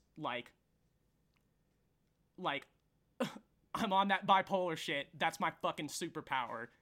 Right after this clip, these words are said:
That ain't no disability. I'm a fucking superhero. I'm a superhero." And then he just, like, screams at the top of his lungs.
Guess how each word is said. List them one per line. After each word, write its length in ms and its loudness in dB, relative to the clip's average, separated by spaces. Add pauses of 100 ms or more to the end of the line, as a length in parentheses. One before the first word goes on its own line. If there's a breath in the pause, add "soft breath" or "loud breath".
(140 soft breath)
That 180 4
ain't 100 -4
no 100 -2
disability. 760 -6 (220)
I'm 140 0
a 120 -6
fucking 240 -4
superhero. 720 -8 (220 loud breath)
I'm 180 4
a 40 -2
superhero." 880 -2 (200 loud breath)
And 100 -4
then 80 -2
he 100 2
just, 200 -6
like, 120 -8
screams 1120 0
at 100 0
the 60 -6
top 260 0
of 80 -8
his 160 -6
lungs. 440 -2